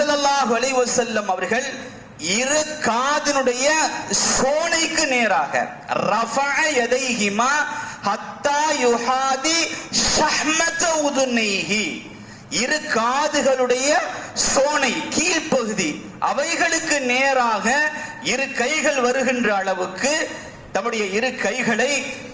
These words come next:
தக்பீர் சொல்லுகின்ற பொழுது நபி ஸல்லல்லாஹு அலைஹி வஸல்லம் அவர்கள் உயர்த்தினார்கள் என்று நான்கு ஹதீஸ்களை நாம சொல்லி இருக்கிறோம். கண்ணியத்திற்குரியவர்களே, இந்த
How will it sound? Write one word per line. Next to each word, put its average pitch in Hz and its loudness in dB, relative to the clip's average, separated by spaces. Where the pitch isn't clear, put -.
தக்பீர் 294 0
சொல்லுகின்ற 220 0
பொழுது 190 2
நபி 185 0
ஸல்லல்லாஹு 220 2
அலைஹி 240 0
வஸல்லம் 190 0
அவர்கள் 185 0
உயர்த்தினார்கள் 202 -2
என்று 233 0
நான்கு 208 0
ஹதீஸ்களை 214 0
நாம 190 2
சொல்லி 185 2
இருக்கிறோம். 120 -2
கண்ணியத்திற்குரியவர்களே, 170 0
இந்த 277 0